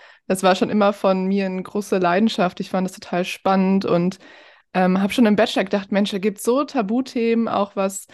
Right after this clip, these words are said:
Liebe angeht, was Sexualität angeht.“ Und, ähm, im Studium gab's davon auch nicht so wahnsinnig viel. Und genau, hab mich dann darauf spezialisiert, ähm,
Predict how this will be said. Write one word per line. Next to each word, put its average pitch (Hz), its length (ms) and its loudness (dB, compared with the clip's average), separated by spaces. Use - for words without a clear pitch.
Liebe 240 280 4
angeht, 208 680 0
was 196 180 -2
Sexualität 202 580 -4
angeht.“ 190 680 -2
Und, 175 500 -6
ähm, 170 320 -4
im 180 80 -6
Studium 220 400 0
gab's 185 260 -2
davon 185 240 -2
auch 175 120 -4
nicht 175 160 -6
so 165 120 -6
wahnsinnig 170 600 -2
viel. 220 480 2
Und 190 360 4
genau, 175 220 -2
hab 170 100 -4
mich 208 120 -2
dann 220 160 2
darauf 185 220 0
spezialisiert, 214 1200 -2
ähm, 185 520 -2